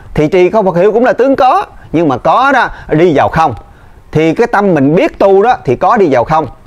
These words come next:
tức là buông. Còn mình không biết tu thì mình chấp, tức là có đi vào có, thì nó lạc vào tà đạo. Nếu tham thổi đầu, chẳng thể nhập được vào chân không,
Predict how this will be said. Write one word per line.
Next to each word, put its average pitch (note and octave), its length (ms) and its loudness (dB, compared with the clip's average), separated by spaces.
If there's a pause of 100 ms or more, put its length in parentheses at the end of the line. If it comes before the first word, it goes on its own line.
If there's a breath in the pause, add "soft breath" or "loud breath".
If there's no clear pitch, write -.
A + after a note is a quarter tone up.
(140)
tức A3+ 120 0
là F#3+ 60 2
buông. E3+ 280 2 (320 loud breath)
Còn C#3 180 0
mình C#3 120 0
không D#3 140 0
biết A#3+ 140 0
tu G3 140 0
thì - 100 0
mình B2+ 160 0
chấp, G#3+ 300 -4
tức A#3+ 100 0
là A3+ 100 0
có G3 180 0
đi D3+ 160 0
vào A#2 120 2
có, D3+ 340 -2
thì A#2+ 120 -2
nó A#2 100 0
lạc A2 200 0
vào A2 160 -2
tà G#2 180 0
đạo. G2 220 -2 (840 loud breath)
Nếu C4 180 2
tham G#3+ 260 0
thổi D3+ 200 0
đầu, D3 340 2 (360 loud breath)
chẳng G#3 220 0
thể F#3 220 0
nhập E3 260 0
được D3+ 200 0
vào C#3 180 0
chân G#3+ 200 0
không, G#3+ 320 0